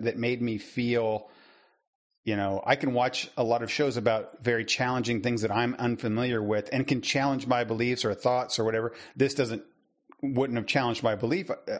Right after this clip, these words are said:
on that. But I, I think that, um, it, it had the potential to, and it, it should have. It should have challenged things or made me see things from other perspectives. And,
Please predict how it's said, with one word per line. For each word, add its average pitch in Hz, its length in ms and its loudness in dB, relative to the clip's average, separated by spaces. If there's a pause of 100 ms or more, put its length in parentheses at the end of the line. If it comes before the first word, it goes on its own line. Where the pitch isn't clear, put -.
on 113 180 0
that. 107 280 -2 (320)
But 117 140 4
I, 117 120 0 (100)
I 117 60 2
think 120 280 -2
that, 117 280 0 (440)
um, 104 420 0 (1200)
it, 139 180 2
it 139 160 2
had 139 220 0
the 139 60 4
potential 160 480 0
to, 95 200 -2
and 101 100 0
it, 117 100 -4
it 120 220 0
should 226 320 2
have. 92 300 -4
It 104 100 -8
should 214 200 0
have 254 140 -2
challenged 113 380 0
things 104 180 0
or 113 80 2
made 131 200 2
me 131 120 0
see 123 240 0
things 117 280 -2
from 113 140 0
other 110 160 2
perspectives. 101 640 -2
And, 104 160 -2